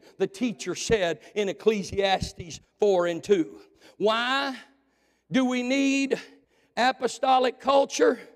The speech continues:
Oh man, hang on just a second. I'll show you why we need apostolic culture. Amen.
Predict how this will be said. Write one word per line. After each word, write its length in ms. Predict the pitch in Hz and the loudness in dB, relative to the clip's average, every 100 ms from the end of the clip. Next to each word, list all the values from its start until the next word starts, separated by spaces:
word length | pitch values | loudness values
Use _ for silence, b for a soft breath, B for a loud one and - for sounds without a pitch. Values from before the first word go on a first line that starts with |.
| _ b b b _ - | _ b b b _ -6
Oh 160 | 185 | -6
man, 300 | 175 165 175 | -6 -8 -10
hang 260 | - 202 220 | -8 -6 -4
on 160 | 175 143 | -6 -8
just 260 | 151 - | -12 -14
a 40 | - | -14
second. 380 | - - - - b b | -12 -12 -14 -20 b b
I'll 120 | - | -6
show 220 | 190 170 | -6 -4
you 160 | 151 147 | -4 -4
why 180 | 151 147 | -6 -6
we 120 | 147 | -8
need 160 | 143 147 | -8 -6
apostolic 580 | 147 - - 156 143 - | -8 -10 -8 -8 -8 -8
culture. 460 | 160 160 190 170 _ b - | -6 -6 -12 -20 _ b -6
Amen. 380 | 170 196 170 | -4 -4 -8